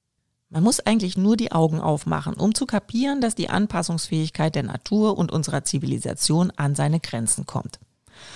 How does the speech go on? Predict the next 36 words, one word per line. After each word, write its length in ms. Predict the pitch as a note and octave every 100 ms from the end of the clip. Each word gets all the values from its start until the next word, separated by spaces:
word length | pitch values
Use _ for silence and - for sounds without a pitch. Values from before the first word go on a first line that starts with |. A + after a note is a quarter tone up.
| -
Schau 240 | - C#3 F3+
dir 100 | C4+
doch 140 | A3
einfach 380 | - E3 G3+ A3
mal 160 | A3+ A3
den 240 | A#3+ A3+
Wald 320 | A3+ F4 G#4 -
an, 240 | D#3 D3 - - -
wie 140 | A3 A#3
super 640 | G3+ B3+ F#4+ A4 F4+ F4
der 200 | A#3+ B3
sich 240 | B3+ A#3 F3+
an 80 |
die 100 | F3+
Klimakrise 880 | D#3+ - A#3+ A3+ G#3+ - G3 G3+ F#3+
anpassen 480 | D3+ C3 - - -
kann. 240 | - - C3 _ _ _ _ _ -
Wenn 160 | F3+
wir 140 | E3 F3+
heute 240 | G#3 C4+
im 160 | A#3+ G3
Wald 180 | F#3 F#3
spazieren 560 | - - - D#3 D3+
gehen, 300 | - C#3 B2
sieht 260 | - G3 -
man 160 | E3 D3+
doch, 220 | D3+ - - -
dass 160 | E3 -
jetzt 280 | G#3 A#3 -
schon 120 | F3
die 120 | D#3+
Grenzen 420 | D3+ F#3 G#3 F#3+
der 160 | D#3+ D3
Anpassungsfähigkeit 1080 | F3+ G#3 E3+ E3+ D#3 - D#3 D3 - C#3+ C#3+
erreicht 520 | C#3+ D#3 A3 D4 -
sind. 300 | - C3